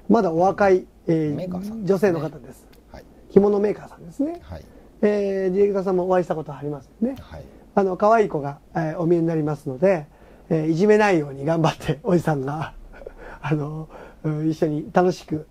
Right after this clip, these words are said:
Speaker 1: うん、
Speaker 2: そうですね。
Speaker 1: ベリー工房さんの商品を紹介しながらやっていきたいと思います。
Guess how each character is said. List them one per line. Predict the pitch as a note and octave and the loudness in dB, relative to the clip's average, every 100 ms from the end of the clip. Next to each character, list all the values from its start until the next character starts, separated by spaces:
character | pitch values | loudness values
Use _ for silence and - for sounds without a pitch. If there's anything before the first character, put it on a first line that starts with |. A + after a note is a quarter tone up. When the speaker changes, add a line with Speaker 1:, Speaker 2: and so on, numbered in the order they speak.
| - | -4
Speaker 1:
う | F3+ | -2
ん、 | |
Speaker 2:
そ | E3 D#3+ | -2 -4
う | D#3+ | -6
で | |
す | E3 E3 | -8 -10
ね。 | E3 | -4
Speaker 1:
ベ | F3+ | 0
リ | F3 | 2
ー | |
工 | F3 F#3 | 2 0
房 | E3 | -2
さ | F#3 | -2
ん | |
の | |
商 | G3 A3+ | 0 2
品 | G3 A3 | 2 0
を | |
紹 | B3+ G3+ | 0 -2
介 | G#3 G3+ | 0 -2
し | |
な | A3+ | -2
が | G#3+ | 0
ら | E3 D3 - - - | -2 -4 -12 -20 4
や | G3 | 6
っ | |
て | F#3 | 6
い | F3+ | 4
き | |
た | F#3+ | 2
い | |
と | D3 | 0
思 | C#3 | -2
い | |
ま | C#3+ | -4
す。 | - | -6